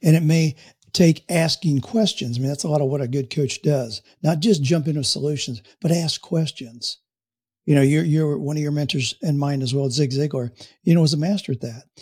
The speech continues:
That's how you sell. You ask questions. You don't just tell or manipulate, force them into a decision. No, you ask questions and they come up with the decision that you wanted them to have,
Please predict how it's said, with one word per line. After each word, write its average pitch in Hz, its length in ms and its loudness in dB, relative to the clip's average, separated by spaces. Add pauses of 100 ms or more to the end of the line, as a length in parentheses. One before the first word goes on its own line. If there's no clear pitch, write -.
(160)
That's 151 140 2
how 165 80 2
you 170 180 4
sell. 131 580 -4 (180)
You 165 120 -8 (100)
ask 160 320 2
questions. - 520 -2 (120)
You 165 80 4
don't 170 160 2
just 131 320 -2
tell 147 500 0 (300)
or 151 120 6
manipulate, 151 720 2 (220)
force 165 240 6
them 170 100 4
into 160 140 4
a 139 40 4
decision. 143 500 2 (260)
No, 160 420 6 (140)
you - 180 -4
ask 156 340 2
questions 175 600 -2 (180)
and 151 120 0
they 165 100 4
come 160 220 -4
up 147 160 -6
with 165 320 -2 (280)
the 156 80 -10
decision 147 640 0
that 156 120 -10
you 170 200 8
wanted 180 320 2
them 180 160 -2
to 156 100 2
have, 175 420 2